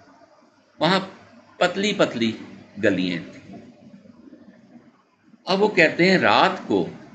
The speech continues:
<clears throat> डेढ़ दो बजे के करीब, रात के वक्त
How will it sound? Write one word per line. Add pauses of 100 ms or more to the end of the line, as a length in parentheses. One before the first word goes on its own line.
(160)
<clears throat>
डेढ़
दो
बजे (800)
के
करीब, (1500)
रात
के
वक्त